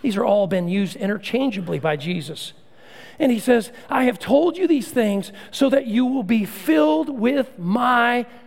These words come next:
joy. Let's say it again with a little bit more joy, okay? So you will be filled with my joy. All right.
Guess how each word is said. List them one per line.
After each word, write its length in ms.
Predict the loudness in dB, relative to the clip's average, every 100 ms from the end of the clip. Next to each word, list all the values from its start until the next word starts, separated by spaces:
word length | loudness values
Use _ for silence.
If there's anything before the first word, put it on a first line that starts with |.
| -20 -20 -20 -20 -20 -20 -12
joy. 560 | -2 2 2 0 -4 -2
Let's 140 | -4
say 180 | 0 2
it 60 | 2
again 560 | 0 0 2 2 2 0
with 140 | 0
a 40 | 2
little 240 | 2 2
bit 180 | 2 0
more 440 | 4 4 4 -2 -12
joy, 420 | -6 -2 -2 0
okay? 440 | 0 2 2 2 -2 -10 -20 -2
So 80 | 0
you 220 | 4 6
will 120 | 6
be 120 | 4
filled 380 | 2 6 6 6
with 200 | 2 2
my 380 | 2 4 4 2
joy. 1160 | -4 -14 -20 -20 -20 -20 -16 -14 -14 -12 -4 2
All 200 | 4 6
right. 460 | 6 6 4 0